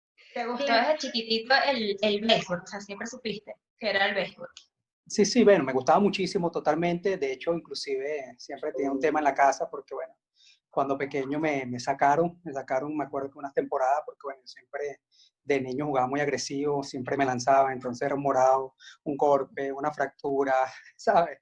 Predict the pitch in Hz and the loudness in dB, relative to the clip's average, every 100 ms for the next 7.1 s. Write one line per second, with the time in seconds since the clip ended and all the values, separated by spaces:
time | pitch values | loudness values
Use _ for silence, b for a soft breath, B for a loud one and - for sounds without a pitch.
0 | b b b - 131 131 160 143 127 120 | b b b -10 -10 -4 -4 -4 -6 -6
1 | - 131 147 143 - 147 156 - 139 123 | -4 -2 -4 -6 -8 -4 -6 -4 -10 -10
2 | - - - _ _ _ - 147 - 131 | -14 -14 -14 _ _ _ -8 -8 -4 -2
3 | 123 127 147 139 131 135 143 131 143 139 | -2 -2 -2 -2 -2 -8 -12 -10 -6 -2
4 | 143 156 175 226 240 b b b b - | 0 0 0 0 -2 b b b b -12
5 | 139 139 123 143 139 139 139 147 143 - | -8 -6 -4 -2 2 2 4 2 2 0
6 | 139 - 135 147 139 143 147 135 - 131 | -2 0 -2 2 2 2 0 -2 -6 -8